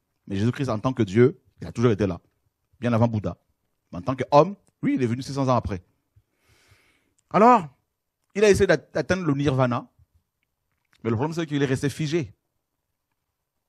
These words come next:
Quand vous voyez les statues de Bouddha, ça bouge pas.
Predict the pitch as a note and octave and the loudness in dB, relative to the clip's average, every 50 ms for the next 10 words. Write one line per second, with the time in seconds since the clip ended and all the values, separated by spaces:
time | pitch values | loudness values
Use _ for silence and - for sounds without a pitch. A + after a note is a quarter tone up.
0 | _ _ _ _ _ _ _ _ _ - G2 G2+ F2+ G#2+ A#2+ A#2 G#2+ - - F#2+ | _ _ _ _ _ _ _ _ _ -8 -8 -4 -2 0 0 0 -2 -4 -6 -8
1 | A#2 G#2+ G2 E2+ F2 F#2 F2+ B2+ D#3+ E3 A#2+ G2 F#2 F#2 F2+ - E2 F2 G#2 A#2+ | -6 -6 -6 -4 -4 0 2 2 2 2 0 -4 -8 -12 -14 -14 -8 -4 -4 -2
2 | A#2+ - D#3 A#2 - | 0 0 0 0 -2